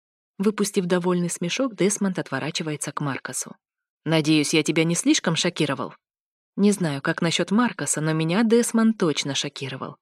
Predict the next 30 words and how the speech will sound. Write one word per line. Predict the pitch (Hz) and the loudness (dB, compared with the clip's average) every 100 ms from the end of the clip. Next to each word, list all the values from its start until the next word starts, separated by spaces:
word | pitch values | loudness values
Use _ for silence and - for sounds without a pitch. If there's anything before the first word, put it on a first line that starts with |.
| _ _ _ | _ _ _
Сегодня | - - 214 240 208 196 | -4 0 4 6 6 4
он | 220 202 | 4 6
назвал | 202 180 208 226 | 4 2 2 2
меня | 165 143 | 2 -2
своей | - 208 220 240 | -4 0 2 2
девушкой. | 214 254 143 - - 127 _ _ _ _ | 4 2 2 -4 -6 -10 _ _ _ _
Если | 147 151 147 | -4 -2 -2
честно, | - 180 175 | -2 -2 -2
я | 143 156 | -2 -2
не | 160 | 0
ожидала | 165 175 156 151 175 | 0 0 0 -2 -2
такого, | 175 - 139 131 - _ _ | -4 -2 -4 -6 -16 _ _
ведь | 185 180 | 0 2
до | 170 | 4
этого | 185 185 165 | 4 2 0
вечера | 165 202 190 160 | 2 0 0 -2
мы | 165 | 0
еще | 175 - | 0 2
ни | 196 | 2
разу | 208 226 170 | 2 2 0
не | 156 | -2
говорили | 147 156 165 196 165 | 0 0 2 2 0
о | 156 | -2
статусе | - 190 180 165 | -4 -2 -2 -2
наших | 170 165 160 | -2 -4 -6
отношений. | 156 156 147 - 131 120 - _ _ _ _ _ _ | -8 -6 -6 -6 -6 -10 -14 _ _ _ _ _ _
Если | - 151 - | 0 2 2
все | 160 175 | 0 2
действительно | 160 175 185 180 175 151 | 2 2 0 0 0 0
так, | - 233 - | 0 -2 -2